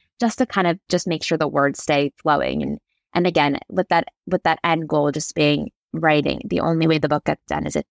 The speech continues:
is if you write it. And so just all of the things I can do to help myself actually follow through instead of kind of sitting and pondering. It'd be a perfect word.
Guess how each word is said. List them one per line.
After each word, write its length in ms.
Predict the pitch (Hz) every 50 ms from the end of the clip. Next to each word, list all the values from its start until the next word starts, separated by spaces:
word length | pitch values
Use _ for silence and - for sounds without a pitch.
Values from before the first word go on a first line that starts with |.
| _ _ -
is 220 | 165 165 165 -
if 160 | - 165 -
you 140 | 160 160 -
write 240 | - - - - -
it. 180 | - - - -
And 140 | - 160 151
so 180 | - 151 151 151
just 320 | - 160 175 - - - _ -
all 200 | 170 165 170 175
of 80 | 170 165
the 100 | 160 151
things 280 | - 151 151 156 147
I 80 | 147 147
can 140 | - 151 151
do 160 | - 160 151
to 80 | -
help 260 | - - - 160 151 -
myself 500 | 143 143 147 - - 147 139 139 147 _ _ _ _ _ _ _ _ -
actually 420 | 165 151 151 - - - 160 151
follow 320 | 147 - 143 143 143 - 156 - -
through 440 | - - 65 55 - - - 220 220 - -
instead 260 | 175 165 - 175 156
of 120 | 160 -
kind 160 | - 160 156
of 80 | 147 147
sitting 360 | - - 160 151 147 147 147
and 140 | 147 151 135
pondering. 640 | - - 147 147 151 156 - 147 143 147 156 165 151 - - _ _ _ _ _ _ _ _ _
It'd 120 | - - 202
be 100 | 214 214
a 40 | 185
perfect 500 | - - - 190 196 - - 185 - 190
word. 400 | 175 160 151 151 147 147 156